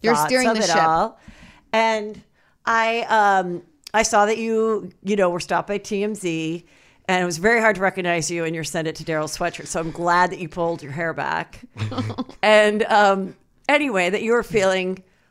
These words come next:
Speaker 2: a little different by seeing that final, um, few minutes, uh, which was the six days later after the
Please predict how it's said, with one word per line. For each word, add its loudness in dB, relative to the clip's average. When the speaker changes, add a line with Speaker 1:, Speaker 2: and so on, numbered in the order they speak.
Speaker 2:
a 0
little 4
different -4
by 0
seeing -4
that -6
final, -4
um, -2
few -6
minutes, -6
uh, 0
which -8
was -8
the -8
six -8
days -4
later -4
after -6
the -10